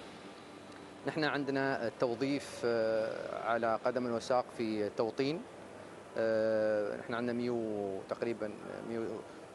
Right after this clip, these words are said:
مية وخمسين تقريبًا قاصر زايد، بس إن شاء الله نحن اليوم أقول لك مية وخمسين، ممكن بكرة أقول لك مية وأربعة وخمسين، مية وخمسة وخمسين. فهذه هي، آه، توطين ال-، الصناعة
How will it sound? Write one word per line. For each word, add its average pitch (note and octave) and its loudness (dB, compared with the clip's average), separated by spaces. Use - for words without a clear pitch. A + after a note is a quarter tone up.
مية C#3 0
وخمسين A#2+ 0
تقريبًا A#2+ -2
قاصر A#2 4
زايد، B2+ 4
بس C3 -2
إن B2 -2
شاء C3 4
الله C3 4
نحن B2 2
اليوم C#3+ 2
أقول C#3+ 4
لك D3 2
مية C#3+ 2
وخمسين، D3 2
ممكن D3+ 0
بكرة C#3+ 4
أقول C#3+ 4
لك C#3 0
مية C#3 2
وأربعة B2+ 6
وخمسين، B2 0
مية B2+ 2
وخمسة A2+ -2
وخمسين. F#2+ -4
فهذه C#3 4
هي، C#3+ 4
آه، A2 2
توطين B2+ 2
ال-، G2+ 0
الصناعة A2 0